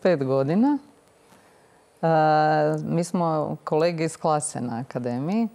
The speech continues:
Znači, tamo smo se upoznali. Zapravo, na toj prvoj godini akademije nismo baš puno ni pričali međusobno, nismo se baš družili,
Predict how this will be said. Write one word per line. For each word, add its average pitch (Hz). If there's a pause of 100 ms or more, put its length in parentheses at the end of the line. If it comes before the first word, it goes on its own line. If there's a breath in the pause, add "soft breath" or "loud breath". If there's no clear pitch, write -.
(360 loud breath)
Znači, -
tamo 165
smo 160
se -
upoznali. 240
Zapravo, 269
na 214
toj 247
prvoj 247
godini 196 (360 loud breath)
akademije 220
nismo 220
baš 214
puno 226
ni 156
pričali 143 (140)
međusobno, 147
nismo 185
se 160
baš 160
družili, 190